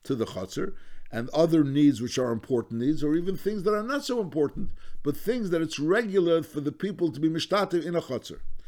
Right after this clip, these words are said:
Aval sh'ar advarim, but other things, kein tzir v'kir, there are certain decorations that you want to make in the chotzer, ukiyetze bei. They are not needs, and they're not something which are necessarily regular for the bnei chotzer to do,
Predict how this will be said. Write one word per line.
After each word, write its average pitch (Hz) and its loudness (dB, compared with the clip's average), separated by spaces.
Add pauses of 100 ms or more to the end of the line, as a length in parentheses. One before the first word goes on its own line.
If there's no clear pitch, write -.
(280)
Aval 139 2
sh'ar 135 0
advarim, 160 2
but 131 0
other 143 4
things, 170 -2
kein 117 -2
tzir 175 2
v'kir, 156 -2 (260)
there 113 -2
are 113 0
certain 117 -6
decorations 156 -2
that 147 -2
you 151 4
want 160 4
to 156 0
make 156 -2
in 151 -4
the 151 0
chotzer, 143 0
ukiyetze 120 -2
bei. 143 -2 (300)
They 131 -2
are 123 0
not 156 -4
needs, 143 0
and 131 -4
they're 120 -2
not 147 -6
something 143 -4 (260)
which 123 -6
are 131 -2
necessarily 135 0
regular 147 2
for 123 -6
the 110 -2
bnei 131 -4
chotzer 117 -6
to 92 -14
do, 127 -2